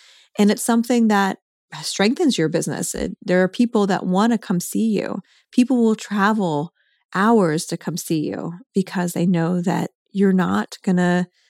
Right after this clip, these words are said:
tell them that their body's wrong. What a wonderful thing to provide. And so I think you'll find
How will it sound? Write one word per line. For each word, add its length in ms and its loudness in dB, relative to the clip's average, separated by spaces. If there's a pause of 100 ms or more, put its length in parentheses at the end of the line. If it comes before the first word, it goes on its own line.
(100)
tell 180 0
them 100 4
that 60 4
their 100 2
body's 440 -2
wrong. 400 -4 (560)
What 140 2
a 60 6
wonderful 440 0
thing 240 0
to 80 -2
provide. 640 -8 (420)
And 260 2
so 140 0
I 100 2
think 280 -2
you'll 120 0
find 560 -2